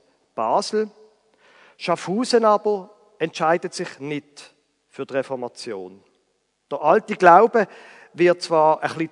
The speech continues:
zurückgebunden, vor allem das oder ein Teil von dem, wo die Erneuerer immer kritisiert haben. Es gibt weniger Prozessionen. Der Rat Schaffhausen, der verspricht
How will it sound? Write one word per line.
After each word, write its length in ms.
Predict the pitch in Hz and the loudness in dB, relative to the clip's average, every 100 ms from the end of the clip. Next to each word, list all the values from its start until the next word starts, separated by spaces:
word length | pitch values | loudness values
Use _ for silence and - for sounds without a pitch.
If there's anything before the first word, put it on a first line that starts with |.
| - | -8
zurückgebunden, 880 | - 247 - - 208 147 123 113 107 _ _ _ _ _ | -2 -2 -4 2 2 2 -6 -8 -10 _ _ _ _ _
vor 280 | - 143 | -6 2
allem 220 | 180 226 180 | 4 4 4
das 500 | 165 180 220 - - - _ _ | 4 4 2 -2 -18 -20 _ _
oder 200 | 143 131 | -12 -4
ein 120 | 151 | -2
Teil 320 | - 139 220 | 2 4 4
von 160 | 233 214 | 2 -2
dem, 400 | 175 160 185 196 - _ | 2 2 0 -8 -14 _
wo 420 | _ 131 160 160 147 - | _ 0 2 2 0 -14
die 160 | 160 160 | -8 -2
Erneuerer 760 | 170 143 147 143 196 208 196 180 | 0 -2 -2 -4 -2 -2 -4 -2
immer 320 | 160 190 175 | -4 -2 -6
kritisiert 880 | - 147 - 131 - 139 190 196 - | -6 -12 -12 -18 -16 -8 -8 -8 -10
haben. 260 | 127 117 - - _ _ _ _ | -10 -10 -20 -20 _ _ _ _
Es 220 | 123 - | -12 -10
gibt 320 | 131 - _ _ _ _ _ | -12 -12 _ _ _ _ _
weniger 480 | 151 156 165 156 151 | 0 0 0 -4 -4
Prozessionen. 1080 | - 139 135 - 127 123 120 160 190 123 101 _ _ _ _ _ _ _ _ _ _ _ | -4 -8 -8 -12 -14 -8 -4 -4 -4 -8 -10 _ _ _ _ _ _ _ _ _ _ _
Der 80 | 139 | -8
Rat 640 | 123 135 175 233 - - | 0 2 2 0 -4 -20
Schaffhausen, 720 | - 175 - 190 202 - 190 151 - _ _ _ _ _ _ _ _ _ | -6 -6 -4 -6 -4 -2 -2 -4 -18 _ _ _ _ _ _ _ _ _
der 600 | 143 147 180 - - - | 4 6 6 4 -10 -20
verspricht 800 | - 165 - - 175 190 - - | -10 -8 -8 -2 -2 -2 -10 -20